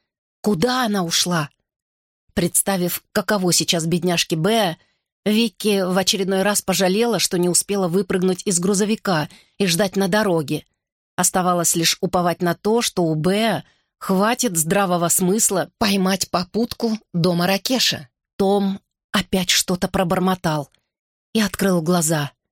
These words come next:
Вики облегченно вздохнула, едва не разрыдавшись от счастья. «Все хорошо, Том», торопливо сказала она. «Мы везем тебя в больницу». «Что случилось?»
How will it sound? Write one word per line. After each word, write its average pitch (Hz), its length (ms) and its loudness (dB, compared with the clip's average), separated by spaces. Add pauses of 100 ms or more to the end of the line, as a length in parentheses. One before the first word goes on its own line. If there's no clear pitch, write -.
(800)
Вики 190 400 0
облегченно 175 640 0
вздохнула, 170 640 0 (300)
едва 202 280 2
не 202 100 2
разрыдавшись 190 680 0
от 185 100 0
счастья. 180 640 0 (360)
«Все - 280 0
хорошо, 240 580 0
Том», 226 420 0 (460)
торопливо 175 440 0
сказала 170 460 0
она. 165 340 0 (440)
«Мы 214 160 2
везем 208 380 0
тебя 208 260 0
в 185 80 -2
больницу». 214 720 0 (640)
«Что - 680 0
случилось?» 175 1120 0